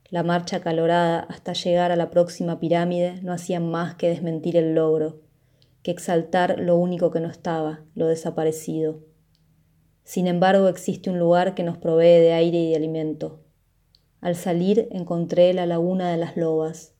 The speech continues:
Muchas con sus cachorros y otras tantas solas, amamantando seres que ellas no habían parido. Ninguna parecía más enaltecida que la otra o con un don.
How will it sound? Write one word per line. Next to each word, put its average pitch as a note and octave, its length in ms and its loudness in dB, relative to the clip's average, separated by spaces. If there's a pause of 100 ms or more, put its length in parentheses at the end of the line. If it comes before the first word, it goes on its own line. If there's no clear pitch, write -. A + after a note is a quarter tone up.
(920)
Muchas G3+ 580 0
con F3 180 -6
sus F3 180 -10
cachorros F3 880 -2 (300)
y F3+ 80 -4
otras F3+ 320 -6
tantas F3 480 -4
solas, E3+ 680 -4 (260)
amamantando F3 880 -4
seres F3 580 -2
que F3 120 -6
ellas E3+ 260 -6
no E3+ 100 -6
habían E3 300 -2
parido. D#3+ 500 -4 (1120)
Ninguna G#3+ 480 4
parecía F#3 500 -2
más F#3+ 220 -8
enaltecida F3 720 -2
que F3 80 -2
la E3 180 0
otra E3+ 500 0
o E3 140 -6
con E3+ 160 -2
un E3+ 160 0
don. D#3+ 400 -4